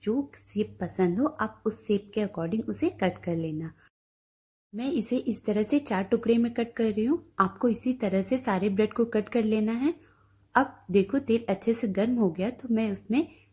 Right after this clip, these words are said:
ब्रेड को डाल के उसे अच्छी तरह से गोल्डन ब्राउन होने तक फ्राई करूँगी।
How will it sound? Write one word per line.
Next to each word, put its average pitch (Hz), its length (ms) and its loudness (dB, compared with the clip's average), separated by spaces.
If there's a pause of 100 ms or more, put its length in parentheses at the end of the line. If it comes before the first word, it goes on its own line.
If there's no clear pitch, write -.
ब्रेड 190 280 2
को 269 80 2
डाल 175 340 0
के 233 140 -4
उसे - 300 -4 (160)
अच्छी 220 300 -2
तरह 175 280 -2
से 240 200 -2 (560)
गोल्डन 196 420 6
ब्राउन 208 240 2
होने 180 260 2 (120)
तक 285 160 -2 (880)
फ्राई 190 260 0
करूँगी। 156 560 -4